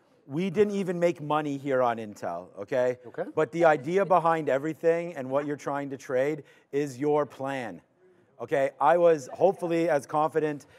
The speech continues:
Speaker 1: as I possibly could be, telling everybody what the number one trade was for the day today, Intel.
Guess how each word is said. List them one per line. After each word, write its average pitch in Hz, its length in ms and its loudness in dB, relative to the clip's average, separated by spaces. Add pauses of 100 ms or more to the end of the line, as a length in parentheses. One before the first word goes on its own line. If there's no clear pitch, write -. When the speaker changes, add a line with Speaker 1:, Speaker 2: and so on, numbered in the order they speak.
(140)
Speaker 1:
as 139 220 4
I 135 80 4
possibly 143 520 0
could 135 240 -2
be, 117 280 -6 (360)
telling 165 320 6
everybody 143 440 0
what 147 340 2
the 143 80 -2
number 160 500 4
one 143 600 2
trade 135 480 0 (360)
was 123 360 0
for 127 220 -2
the 117 100 -6
day 117 200 2
today, 113 380 -4
Intel. 117 460 -6